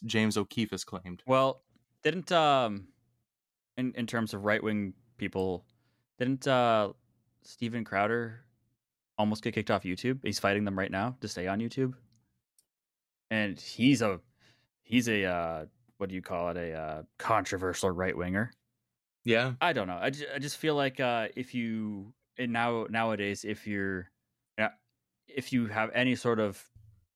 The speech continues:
Speaker 2: right-wing belief and you make it public, you are a target for attacks.
Speaker 1: In
Speaker 2: And
Speaker 1: the
Speaker 2: it's
Speaker 1: U S, yes.
Speaker 2: accepted, even in Canada. And, uh, it is, it is socially accepted to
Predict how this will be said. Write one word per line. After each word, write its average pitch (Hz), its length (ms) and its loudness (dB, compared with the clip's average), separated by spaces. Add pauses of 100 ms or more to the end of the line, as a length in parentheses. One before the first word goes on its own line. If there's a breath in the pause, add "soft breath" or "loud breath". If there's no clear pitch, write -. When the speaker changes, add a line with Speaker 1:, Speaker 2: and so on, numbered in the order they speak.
(180)
Speaker 2:
right-wing 107 680 0 (1000)
belief 107 520 2 (540)
and 107 100 -2
you 110 80 4
make 107 240 4
it 110 140 -2
public, 101 640 -2
you 107 180 -2
are 98 160 4
a 95 140 -4
target 92 600 -2 (260)
for 95 180 2
attacks. - 580 -6 (400)
Speaker 1:
In 143 140 4
Speaker 2:
And 139 100 4
Speaker 1:
the 127 40 2
Speaker 2:
it's 120 120 4
Speaker 1:
U 120 60 2
S, 107 180 0
yes. - 0 -
Speaker 2:
accepted, 101 420 0 (680)
even 170 260 0
in 175 80 -4
Canada. 151 460 -2
And, 123 160 0
uh, 127 100 -2
it 131 140 -2
is, 123 260 -2 (160)
it 123 100 -2
is 113 120 -4
socially 185 540 0
accepted 147 680 -2 (640)
to 104 580 0